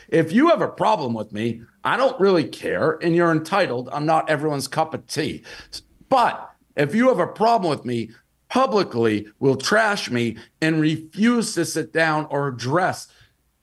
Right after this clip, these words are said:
things about me that you don't like, that I think are totally false, lies, proof,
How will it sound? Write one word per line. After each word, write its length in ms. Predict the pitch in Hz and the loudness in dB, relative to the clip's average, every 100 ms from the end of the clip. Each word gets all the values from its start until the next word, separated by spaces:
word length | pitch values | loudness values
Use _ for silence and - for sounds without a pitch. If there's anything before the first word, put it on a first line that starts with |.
| - | 0
things 340 | 170 208 180 | 2 2 2
about 380 | 156 147 180 180 | 0 0 0 0
me 80 | 175 | 0
that 180 | 156 | 0
you 80 | 165 | 0
don't 200 | 175 143 | -2 0
like, 380 | 131 175 240 - | 0 0 0 -8
that 120 | 120 | -4
I 140 | 120 160 | -2 -2
think 240 | 190 185 | -2 -4
are 220 | 131 117 - | -4 -8 -8
totally 380 | - 180 180 160 | -2 2 4 2
false, 420 | 143 165 180 - | 2 2 2 -2
lies, 540 | 113 143 165 180 151 | -2 2 2 2 -2
proof, 240 | - 170 | -4 -4